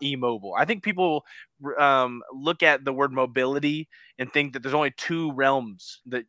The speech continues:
you're either super mobile at the quarterback position or you're immobile.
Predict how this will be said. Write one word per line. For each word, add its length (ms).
you're 120
either 420
super 440
mobile 640
at 80
the 160
quarterback 380
position 500
or 140
you're 100
immobile. 640